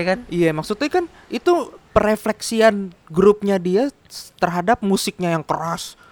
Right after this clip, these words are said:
Speaker 1: Heeh.
Speaker 2: musiknya yang berbahaya, musiknya yang menyiksa,
Speaker 1: Nah.
Speaker 2: yang di-, menakutkan itu kan.
Speaker 1: Kayak di dalam
Speaker 2: Kayak di
Speaker 1: kubur.
Speaker 2: dalam kubur.
Speaker 1: Nah,
Speaker 2: Siapa
Speaker 1: maksudnya
Speaker 2: yang
Speaker 1: kan
Speaker 2: tahu
Speaker 1: dari
Speaker 2: udah
Speaker 1: situ.
Speaker 2: disiksa kubur?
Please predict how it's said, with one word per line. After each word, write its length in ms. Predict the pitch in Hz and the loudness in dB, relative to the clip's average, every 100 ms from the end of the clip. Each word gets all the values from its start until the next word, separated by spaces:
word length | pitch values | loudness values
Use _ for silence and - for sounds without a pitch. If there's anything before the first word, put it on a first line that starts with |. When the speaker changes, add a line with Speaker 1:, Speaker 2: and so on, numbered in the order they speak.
| - | -20
Speaker 1:
Heeh. 120 | 127 156 | -12 -6
Speaker 2:
musiknya 560 | 135 120 - 170 165 160 | -6 -6 -8 -6 -4 -2
yang 180 | 160 | -2
berbahaya, 720 | 160 160 147 160 156 156 170 175 | -2 -2 2 2 4 2 4 2
musiknya 460 | 170 160 175 170 | 2 -4 -4 -4
yang 120 | 160 160 | -4 -2
menyiksa, 680 | 165 170 - - 175 160 156 - - - - | -4 -4 -6 -2 0 0 -2 -10 -20 -20 -18
Speaker 1:
Nah. 80 | 131 | -6
Speaker 2:
yang 120 | 160 | -2
di-, 120 | 175 165 | 0 0
menakutkan 920 | 175 170 165 175 - - 185 170 180 | 0 0 -2 -4 -4 0 0 -2 -6
itu 260 | 349 208 175 | -4 -2 0
kan. 220 | 139 233 - | -2 -6 -8
Speaker 1:
Kayak 240 | 123 139 | -6 -4
di 140 | 147 165 - | -4 -6 -8
dalam 320 | - 120 123 139 175 - _ - | -10 -8 -8 -10 -20 -20 _ -6
Speaker 2:
Kayak 60 | |
di 100 | 160 160 | 0 2
Speaker 1:
kubur. 80 | 165 | 4
Speaker 2:
dalam 220 | 165 170 | 2 0
kubur. 380 | 170 170 160 143 | -2 -4 -2 -4
Speaker 1:
Nah, 80 | 135 _ _ - - - - _ 135 | -8 _ _ -20 -20 -20 -20 _ -14
Speaker 2:
Siapa 80 | 127 | -6
Speaker 1:
maksudnya 280 | 320 - 427 | -2 0 -2
Speaker 2:
yang 40 | |
Speaker 1:
kan 140 | 330 | 0
Speaker 2:
tahu 100 | 185 | 0
Speaker 1:
dari 120 | 165 156 | 0 0
Speaker 2:
udah 100 | 156 | -2
Speaker 1:
situ. 80 | 147 | -2
Speaker 2:
disiksa 300 | - - 156 | -8 -8 -6
kubur? 360 | 160 147 143 | -6 -4 -6